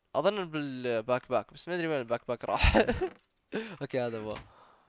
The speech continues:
شيل يا ولد ش-، اوكي اقدر اضغط على كيك يمين، اوكي.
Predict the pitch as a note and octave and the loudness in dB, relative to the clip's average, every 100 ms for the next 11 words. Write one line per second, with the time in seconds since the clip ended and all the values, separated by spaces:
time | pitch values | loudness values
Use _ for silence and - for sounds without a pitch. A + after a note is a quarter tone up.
0 | _ _ _ _ - _ _ _ _ - | _ _ _ _ -20 _ _ _ _ -8
1 | - A#3 A3 G3+ D#3 D2 - C#3 F#3+ G#3 | 0 6 8 8 6 0 -6 -2 0 0
2 | E3+ - - - - B2 B2+ C#3+ D3 C3+ | -2 -8 -12 -10 -4 0 0 0 -2 0
3 | C3 B2 - B2+ B2 A2 F2+ A#2 A2 | -2 -6 -8 -14 -12 -12 -12 -14 -14